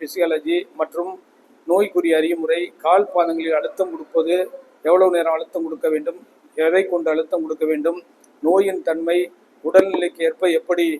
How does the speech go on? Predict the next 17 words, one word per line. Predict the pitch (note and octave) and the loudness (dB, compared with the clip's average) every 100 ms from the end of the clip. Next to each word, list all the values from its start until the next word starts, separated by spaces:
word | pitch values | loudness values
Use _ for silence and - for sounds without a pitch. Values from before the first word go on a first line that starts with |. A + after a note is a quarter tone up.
| _ _ _ _ _ _ _ _ _ - _ - | _ _ _ _ _ _ _ _ _ -20 _ -6
சிகிச்சை | G3 G#3 G3+ E3+ | -4 0 0 0
முறைகளை | E3+ E3 E3 | -2 -2 -4
கடைபிடிக்க | E3 F#3 F3 E3+ E3 | -2 -2 -2 -6 -4
வேண்டும் | E3 E3 E3+ | -6 -6 -12
என்ற | D#3 D#3 | -8 -8
அனைத்து | E3 F#3 F#3 E3+ | -6 -8 -6 -8
முறைகளும் | E3 E3+ F3 A3+ - | -4 -2 -4 -6 -6
பயிற்சியில் | D#3+ E3+ E3+ F#3 F#3+ E3 | -2 -2 -2 -4 -4 -2
முறையாக | E3 E3+ E3+ F3+ - | 0 4 2 0 -4
கற்றுக்கொள்ள, | D3+ - E3 E3 D#3 - - | -4 -4 -6 -6 -6 -8 -6
கற்றுத்தரப்படும். | D#3 F#3+ F#3 E3 D#3+ E3 E3+ A#3 - - - - E3 | -4 -4 -2 -2 0 -4 -4 -14 -20 -20 -18 -6 2
முறையாக | F3+ F3+ F3+ G3 F#3 - - | 6 8 6 4 0 -6 -4
கற்று | E3 - F#3+ G3+ - | -4 0 4 4 2
பகுதி | E3+ F#3+ F#3 | -4 -2 4
நேர, | F#3 G3 | 6 6
முழு | E3+ F3+ | 2 -2
நேர | F3+ | 2